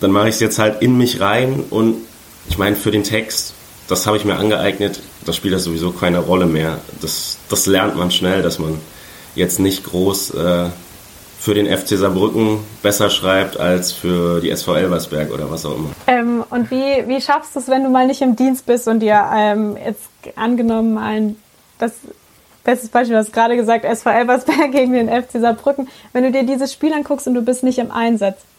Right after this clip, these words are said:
Speaker 2: m-, erwischst du dich dabei, dass du das trotzdem manchmal aus so einer Journalistenbrille aus anschaust? Oder kannst du das auch dann einfach mal komplett beiseite legen und, ähm, das Spiel einfach genießen, wie es gerade eben passiert, ohne da im Kopf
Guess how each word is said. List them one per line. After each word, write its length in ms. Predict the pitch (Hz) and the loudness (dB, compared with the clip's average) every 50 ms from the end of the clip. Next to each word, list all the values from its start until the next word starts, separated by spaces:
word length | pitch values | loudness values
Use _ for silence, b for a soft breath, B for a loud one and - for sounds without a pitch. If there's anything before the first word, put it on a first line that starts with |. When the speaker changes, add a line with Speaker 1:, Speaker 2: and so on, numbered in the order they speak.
| _ - | _ 0
Speaker 2:
m-, 160 | 233 226 - - | 0 0 0 0
erwischst 340 | - 240 233 302 339 339 | -2 0 2 2 0 0
du 60 | - 294 | 0 -2
dich 160 | 302 294 294 | 0 0 2
dabei, 320 | 285 262 247 262 254 269 | 0 2 4 4 4 4
dass 200 | 262 254 254 - | 4 2 0 0
du 80 | - 240 | 0 0
das 180 | 220 233 220 | 0 0 -2
trotzdem 380 | - - 247 254 254 - 269 240 | -2 -2 -2 -2 -2 -2 -2 -2
manchmal 340 | 240 247 226 240 233 214 226 | 0 0 0 0 0 0 0
aus 80 | 220 | 0
so 80 | - 226 | 0 0
einer 140 | 226 220 220 | 0 0 0
Journalistenbrille 960 | 214 233 226 208 208 226 277 285 - - 294 269 262 254 285 302 302 269 - | 0 2 2 2 2 2 0 0 -4 -8 -10 -6 -2 0 2 2 4 4 4
aus 300 | 277 285 302 302 302 - | 4 4 2 2 -2 -2
anschaust? 720 | - 262 277 294 320 - - 302 294 311 330 320 - - | -2 0 0 0 0 0 2 2 4 4 2 0 -2 -4
Oder 400 | - 240 226 233 226 226 226 226 | -2 0 2 4 4 4 4 2
kannst 380 | 226 - - 254 254 254 - 254 | 0 0 0 0 0 2 0 0
du 40 | |
das 200 | 233 247 240 240 | 2 2 2 0
auch 140 | - 220 196 | 0 -2 0
dann 180 | - 220 214 208 | 0 2 2 2
einfach 260 | 202 208 214 233 226 | 2 2 0 0 0
mal 160 | 214 214 214 | 0 0 0
komplett 440 | 214 - 226 214 214 233 226 220 - | 0 -2 -4 -2 0 0 -2 0 0
beiseite 440 | 214 214 208 214 208 214 214 - - | 0 2 2 4 4 2 2 2 0
legen 400 | 208 214 220 214 208 214 220 214 B B B B B B B | 2 2 2 4 2 2 0 -2 B B B B B B B
und, 500 | B - 220 208 202 202 202 208 - - - - | B 0 2 2 2 2 0 -2 -4 -8 -4 0
ähm, 460 | 220 208 202 190 196 196 202 202 202 - _ _ _ | 2 2 4 2 2 0 -2 -4 -4 -8 _ _ _
das 200 | - 220 214 - | -2 -2 -2 -2
Spiel 260 | - - 226 247 233 | -2 0 2 2 2
einfach 400 | 196 208 226 214 - 220 208 185 | 4 2 2 2 0 -2 -2 -2
genießen, 640 | - 233 214 226 233 240 226 - 233 220 214 214 202 | 0 0 2 4 4 2 2 2 2 2 2 2 2
wie 140 | 208 220 226 | 2 2 0
es 100 | 214 - | 0 -2
gerade 460 | - 202 196 190 196 202 196 202 196 | -4 -2 2 2 2 2 2 0 0
eben 320 | - 202 202 190 196 202 202 | 0 0 0 -2 -2 -6 -6
passiert, 580 | - 220 208 - - 233 226 220 208 - - - | -4 -6 -6 -4 0 0 2 2 0 -2 -4 -2
ohne 280 | 226 220 220 214 208 202 | 0 2 2 4 4 4
da 180 | 208 202 202 | 4 4 4
im 120 | 202 214 214 | 2 0 0
Kopf 220 | - 226 214 - | 0 -2 -2 -2